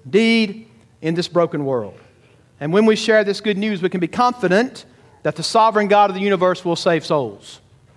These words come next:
Amen? He's already told us he will, to the ends of the earth. If you're a Christian, you're a chosen instrument in the hands of God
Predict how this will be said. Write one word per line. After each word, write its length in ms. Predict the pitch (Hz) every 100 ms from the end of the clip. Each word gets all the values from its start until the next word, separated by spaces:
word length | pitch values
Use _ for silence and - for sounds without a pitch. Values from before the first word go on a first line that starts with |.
| _
Amen? 440 | 160 175 214 233 - - _ _ _ _ _ _
He's 120 | 160
already 220 | 165 180
told 240 | 185 226 185
us 100 | 147
he 80 | 170
will, 320 | 180 147 107 - - -
to 80 | 175
the 140 | 160
ends 160 | 185 175
of 60 |
the 140 | 180 190
earth. 500 | 160 110 - - - _ _ _ _ _ _ _ _ _ _ _ _ _ _ _ -
If 140 | -
you're 120 | 254
a 80 | 254
Christian, 640 | - 277 - - 190 233 - _ _ _ _ _ _ _ _ _ _ _ _ _ _
you're 140 | 160 175
a 40 |
chosen 380 | - 208 208 208
instrument 480 | 202 - - 117 110 _ _ _ _ _ _ _ _ _ _ _
in 140 | 220 226
the 80 |
hands 280 | 220 220 208
of 120 | 180
God 420 | 147 131 120 120